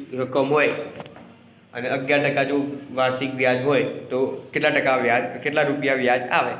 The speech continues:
તો આપણે એનું ઇક્વેશન મૂક્યું, ભાઈ આઈ બરાબર પી આર એન ભાગ્યા હન્ડ્રેડ. પીની કિંમત મૂકી, આરની કિંમત મૂકી, એનની કિંમત મૂકી, ભાગ્યા સો,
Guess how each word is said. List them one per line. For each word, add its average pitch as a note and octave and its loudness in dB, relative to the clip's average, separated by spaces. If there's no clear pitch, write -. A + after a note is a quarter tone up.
તો B2+ -4
આપણે C3 0
એનું C3+ -2
ઇક્વેશન C#3 -4
મૂક્યું, C#3+ -2
ભાઈ C#3 -6
આઈ B2+ 2
બરાબર B2+ 2
પી B2+ -2
આર B2 2
એન C3 2
ભાગ્યા B2 0
હન્ડ્રેડ. B2+ -2
પીની C3 0
કિંમત C3 -2
મૂકી, C#3 -2
આરની B2+ 2
કિંમત C3+ 0
મૂકી, C#3 -4
એનની B2+ 2
કિંમત C#3 -4
મૂકી, C#3+ -2
ભાગ્યા B2 2
સો, D3+ -4